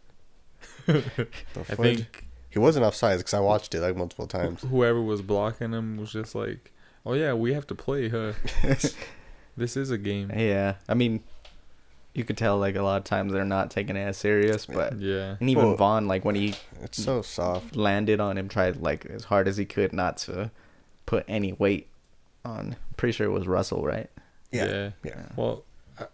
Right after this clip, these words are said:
Speaker 1: I do think, like, a player's mentality nowadays is, like, really to pr-, to pr-, protect each other, really. Like, you don't
Speaker 3: Yeah.
Speaker 1: really see people trying to, well, there's, like, a few people that are pretty, like,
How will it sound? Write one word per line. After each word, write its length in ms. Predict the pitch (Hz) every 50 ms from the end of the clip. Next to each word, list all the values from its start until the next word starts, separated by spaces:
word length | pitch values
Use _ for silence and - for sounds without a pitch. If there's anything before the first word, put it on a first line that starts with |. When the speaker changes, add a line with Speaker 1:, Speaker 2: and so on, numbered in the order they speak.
| - -
Speaker 1:
I 80 | 143 139
do 180 | 120 127 127 120
think, 380 | - - 131 135 139 135 -
like, 480 | 120 113 107 104 104 101 - - - - - - - - - - - - - - -
a 80 | 139 127
player's 400 | - - - 120 120 117 110 104
mentality 640 | 110 107 107 101 - - 110 113 113 113 107 104 104
nowadays 720 | 104 104 104 104 101 101 101 104 104 104 104 104 104 101
is, 80 | 98 98
like, 240 | 98 101 101 101 - - - - - - - - - - - - - - - - - - - - - _ -
really 280 | - 135 127 156 196 165
to 100 | 123 117
pr-, 100 | 104 110
to 280 | 113 - - - - 113
pr-, 160 | - - 117 107 - - - - - - - -
protect 420 | - 131 110 - - 113 139 135 -
each 140 | 117 101 117
other, 240 | 113 104 104 104
really. 360 | 101 110 123 127 117 107 107 104
Like, 380 | 104 104 101 101 - - - - -
you 100 | - 127 120 113
don't 80 | 131
Speaker 3:
Yeah. 120 | 104 98 98
Speaker 1:
really 140 | 123 120 110
see 180 | - 123 117
people 300 | 113 120 113 - 110 107
trying 260 | - - 113 110 107
to, 240 | 107 104 104 101 104 - - - - - - - - - - - - - - - -
well, 180 | 110 107 104
there's, 240 | 98 101 104 104 101
like, 100 | 110 104
a 80 | 101 101
few 280 | - - - 107 101
people 360 | - - 101 98 - - 92 90
that 120 | 87 90
are 140 | 98 95 95
pretty, 420 | - - - 107 104 104 104 104 101
like, 220 | 101 104 104 110